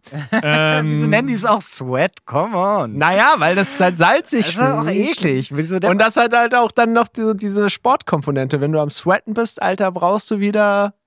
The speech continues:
Speaker 2: deine Elektrolyte, dann trinkst du
Speaker 1: Ich
Speaker 2: das.
Speaker 1: leck sonst immer unter meine Achsel, wenn ich schwitze.
Speaker 2: Ja.
Speaker 1: Uah.
Speaker 2: Ja. Wenn ich jetzt grad noch auf diese, äh, Flasche hier drauf gucke,
Speaker 1: Ja.
Speaker 2: da ist ja wieder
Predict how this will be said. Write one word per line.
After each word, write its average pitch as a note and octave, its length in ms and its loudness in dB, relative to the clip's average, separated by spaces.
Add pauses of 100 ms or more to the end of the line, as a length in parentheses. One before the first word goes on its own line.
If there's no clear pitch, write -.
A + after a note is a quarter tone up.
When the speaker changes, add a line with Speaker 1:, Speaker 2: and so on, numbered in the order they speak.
(100)
Speaker 2:
deine F3 220 -2
Elektrolyte, F3 680 -6
dann F3 160 -4
trinkst F#3 280 -8
du - 20 -6
Speaker 1:
Ich D#3 80 -6
Speaker 2:
das. G3 100 0
Speaker 1:
leck G3 160 0
sonst E3 300 -2
immer F3 160 -2
unter E3 180 -2
meine D3 220 -2
Achsel, C#3+ 340 -6
wenn A2+ 120 -6
ich G#2 160 -8
schwitze. - 400 -14
Speaker 2:
Ja. D2 360 -10 (140)
Speaker 1:
Uah. C#3+ 220 -20 (400)
Speaker 2:
Ja. - 180 -16 (240)
Wenn E3 120 -2
ich F#3 60 -2
jetzt G#3+ 160 0
grad G3+ 200 0
noch G#3 200 -6
auf F3 160 0
diese, C3+ 1300 0
äh, - 220 -20
Flasche E3 420 -6
hier B2+ 300 -2
drauf A#2+ 400 -6
gucke, C#3 560 -8
Speaker 1:
Ja. A2+ 300 -8 (580)
Speaker 2:
da C3 180 -2
ist E3 200 -6
ja F3 240 -2
wieder F#3+ 320 -2